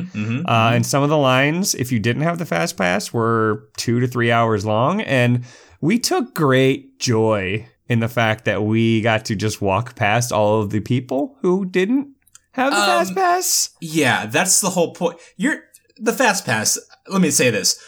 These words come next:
Speaker 1: You are not buying a quicker trip to the front of the line on roller coasters when you buy the Fast Pass. You are buying a sense of superiority,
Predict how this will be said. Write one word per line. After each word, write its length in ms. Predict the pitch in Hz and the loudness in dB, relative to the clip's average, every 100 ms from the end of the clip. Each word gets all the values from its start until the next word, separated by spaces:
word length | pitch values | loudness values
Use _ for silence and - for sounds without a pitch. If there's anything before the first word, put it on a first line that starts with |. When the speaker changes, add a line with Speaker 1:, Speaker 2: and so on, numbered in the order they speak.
| - - | -20 -10
Speaker 1:
You 240 | 139 233 | 0 2
are 100 | 311 | 4
not 320 | 220 185 135 135 | 4 2 0 0
buying 420 | 139 120 110 113 | 0 0 0 -2
a 80 | 127 | -2
quicker 400 | - 139 123 113 | -2 -2 -2 -2
trip 240 | - 110 | -2 -2
to 60 | - | -4
the 60 | 107 | -4
front 220 | - 117 | -2 -2
of 80 | 101 | -2
the 60 | |
line 320 | 101 98 92 87 | -4 -2 -4 -4
on 160 | 110 | -4
roller 220 | 101 95 | -4 -4
coasters 360 | 92 98 - 98 | -6 -6 -6 -8
when 100 | 104 | -8
you 80 | 98 | -2
buy 160 | 98 | 0
the 80 | 95 | 0
Fast 280 | 92 92 90 | 0 -2 -2
Pass. 280 | 104 92 - - - | -2 -2 -6 -12 -10
You 200 | 117 147 | -2 0
are 160 | 302 254 | 0 0
buying 360 | 202 156 139 | 2 2 2
a 100 | 123 | 0
sense 360 | 117 - 143 139 | 2 2 2 0
of 100 | 123 | 0
superiority, 920 | - 123 143 151 185 170 135 127 127 | 0 -2 0 2 2 2 2 2 2